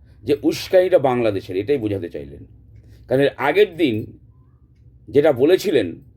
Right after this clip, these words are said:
জনাব ববি হাকিম যে ভারত নাকি সীমানায় উস্কানি দিচ্ছে, এটা শুনে শুভেন্দু অধিকারী বলেছিলেন ববি হাকিম সাম্প্রদায়িক। সত্যেন রায়,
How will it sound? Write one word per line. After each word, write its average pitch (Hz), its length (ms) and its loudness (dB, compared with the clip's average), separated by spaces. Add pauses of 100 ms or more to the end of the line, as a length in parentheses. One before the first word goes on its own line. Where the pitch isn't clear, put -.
(1500)
জনাব 135 460 2
ববি 147 260 4
হাকিম 113 380 -2 (680)
যে 123 140 -6
ভারত 127 460 2
নাকি 190 220 -2
সীমানায় 160 460 0
উস্কানি 147 380 -4
দিচ্ছে, 104 360 -12 (760)
এটা 147 200 2
শুনে 147 400 -2 (420)
শুভেন্দু 170 340 0
অধিকারী 156 300 4
বলেছিলেন 139 540 0 (840)
ববি 135 240 2
হাকিম 131 240 0
সাম্প্রদায়িক। 147 560 0 (960)
সত্যেন 180 440 0
রায়, 160 400 2